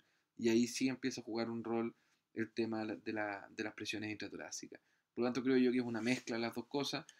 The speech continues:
y no sé si tiene mucho sentido el tratar de dilucidar cuál es específicamente la que está ayudando a tu paciente.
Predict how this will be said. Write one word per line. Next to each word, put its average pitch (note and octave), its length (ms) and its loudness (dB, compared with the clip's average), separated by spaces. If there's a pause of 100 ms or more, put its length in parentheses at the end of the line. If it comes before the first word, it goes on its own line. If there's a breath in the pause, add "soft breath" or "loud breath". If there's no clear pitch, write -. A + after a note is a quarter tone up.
(300 loud breath)
y C3 440 -2
no B2 200 -2
sé C#3 120 -4
si C#3+ 120 -2
tiene C#3+ 160 -4
mucho C#3 200 -4
sentido B2+ 420 0
el B2 60 0
tratar A2+ 300 -2
de A2+ 340 0
dilucidar A2+ 680 0 (440 soft breath)
cuál C#3 300 6
es C3 200 2 (280)
específicamente B2 840 -2
la B2 60 0
que A2+ 60 0
está A2 140 -6
ayudando A2+ 240 -4
a - 20 -20
tu G2+ 80 -6
paciente. - 480 -8